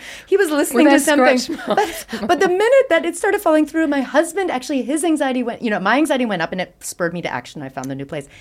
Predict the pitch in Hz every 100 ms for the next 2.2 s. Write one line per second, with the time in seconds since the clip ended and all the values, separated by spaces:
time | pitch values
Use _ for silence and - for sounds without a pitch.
0 | - _ - 247 254 269 240 202 185 160
1 | 156 147 127 135 185 160 160 165 160 156
2 | 151